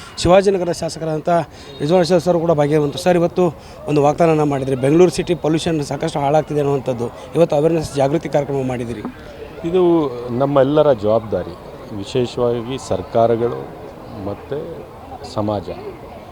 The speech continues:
Speaker 2: ಒಟ್ಟಿಗೆ ಯುವ ಪೀಳಿಗೆಗೆ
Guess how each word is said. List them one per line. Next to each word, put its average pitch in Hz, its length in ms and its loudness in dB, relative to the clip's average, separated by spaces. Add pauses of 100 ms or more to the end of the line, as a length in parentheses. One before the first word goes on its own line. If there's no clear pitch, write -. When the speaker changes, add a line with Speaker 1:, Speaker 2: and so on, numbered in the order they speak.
(220)
Speaker 2:
ಒಟ್ಟಿಗೆ 117 520 -2 (760)
ಯುವ 123 300 2
ಪೀಳಿಗೆಗೆ 120 960 -4